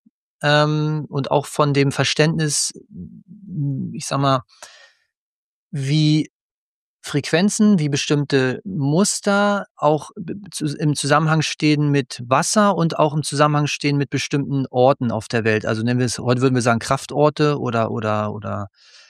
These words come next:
ja, bestimmte Punkte, heilige Orte, wo jetzt ja auch bestimmte Bauwerke draufstehen. Und, ähm,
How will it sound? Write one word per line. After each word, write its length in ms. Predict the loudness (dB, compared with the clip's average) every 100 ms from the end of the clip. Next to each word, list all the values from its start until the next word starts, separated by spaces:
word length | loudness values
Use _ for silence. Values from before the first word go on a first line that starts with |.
| _ _ -6
ja, 200 | -2 -2
bestimmte 420 | -2 -2 -4 -4
Punkte, 680 | -2 -2 2 2 4 2 -2
heilige 520 | -4 0 2 2 2
Orte, 440 | 4 2 4 2 2
wo 120 | 0
jetzt 160 | 0
ja 80 | 0
auch 180 | 0 0
bestimmte 280 | -8 -6 -2
Bauwerke 440 | 2 2 2 0 0
draufstehen. 640 | 0 0 -2 -6 -4 -4 -10 -20 -20 _ _ _
Und, 380 | -2 0 0 -2
ähm, 580 | 0 2 2 0 -2